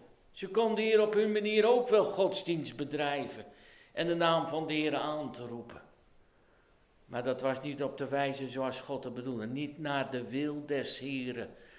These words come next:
Want er zal het daar zijn, in dat land der belofte. En hij zal zijn voetstappen zetten in Jeruzalem.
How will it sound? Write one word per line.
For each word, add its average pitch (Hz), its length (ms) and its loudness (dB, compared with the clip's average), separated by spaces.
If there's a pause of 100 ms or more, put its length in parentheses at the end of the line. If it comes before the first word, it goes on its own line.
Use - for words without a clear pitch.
(580)
Want 120 240 -6
er 120 80 -2
zal 127 260 0
het 117 160 -6
daar 139 340 -6
zijn, 104 380 -8
in 110 160 -8
dat 117 260 -4
land 139 360 -4
der 127 240 -4
belofte. 123 520 -6
En 110 80 -8
hij 120 160 -2
zal 123 240 -4
zijn 135 200 -8
voetstappen 160 840 -8
zetten 156 420 -6
in 160 140 -6
Jeruzalem. 113 880 -6